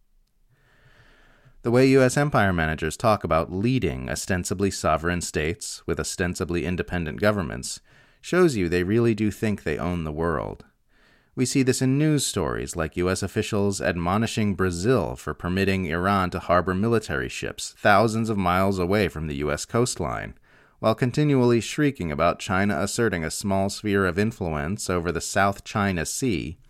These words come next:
which the U S continually transgresses by sailing and flying its own war machinery right through it.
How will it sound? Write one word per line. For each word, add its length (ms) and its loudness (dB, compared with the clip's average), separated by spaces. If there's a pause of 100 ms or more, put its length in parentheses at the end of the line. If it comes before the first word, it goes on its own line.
(220)
which 260 2
the 120 0
U 180 6
S 160 2
continually 580 2
transgresses 880 -2
by 160 0
sailing 500 -2
and 120 -4
flying 380 -4
its 140 -4
own 220 -2
war 180 0
machinery 480 -4
right 360 -2
through 260 2
it. 140 -12